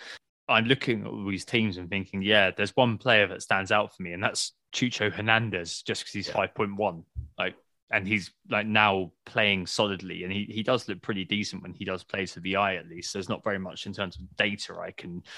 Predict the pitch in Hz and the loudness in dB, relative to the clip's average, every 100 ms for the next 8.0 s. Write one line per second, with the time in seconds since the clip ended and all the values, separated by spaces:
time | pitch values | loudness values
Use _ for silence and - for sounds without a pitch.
0 | - - 107 107 90 - 104 92 87 90 | -14 -6 0 0 -2 -6 -6 -4 -4 -8
1 | - - - - - 90 87 - 123 - | -10 2 4 6 4 4 0 2 0 0
2 | 113 98 90 - 107 95 95 92 95 82 | -6 -4 -4 -2 0 2 2 4 2 0
3 | 90 - - 180 - 190 208 165 123 139 | -10 -18 0 2 8 8 10 8 8 6
4 | 127 92 - 85 92 92 - 95 90 92 | 4 2 0 -2 0 -2 -4 -8 -6 -6
5 | 87 - 92 82 80 98 - 120 110 107 | -6 -6 -6 -6 -10 -6 2 2 2 -4
6 | - - 131 117 - 104 87 87 90 - | 2 4 6 6 2 -2 -4 -8 -10 -6
7 | 98 85 98 85 - - 95 90 82 131 | -6 -6 -10 -12 -12 -8 -4 -4 -6 -12